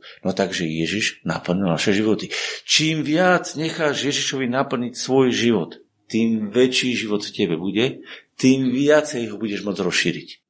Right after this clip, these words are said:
A preto, ak niekde odmietaš Ježiša pustiť,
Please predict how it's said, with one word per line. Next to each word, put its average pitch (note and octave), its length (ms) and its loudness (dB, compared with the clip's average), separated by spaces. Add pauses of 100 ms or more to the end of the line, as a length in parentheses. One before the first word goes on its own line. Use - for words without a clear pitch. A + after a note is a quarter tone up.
(200)
A G2 80 -4
preto, F3 400 0 (400)
ak F#2 160 0
niekde A2 560 -2
odmietaš A2 640 0
Ježiša G#2 320 -2
pustiť, - 560 -12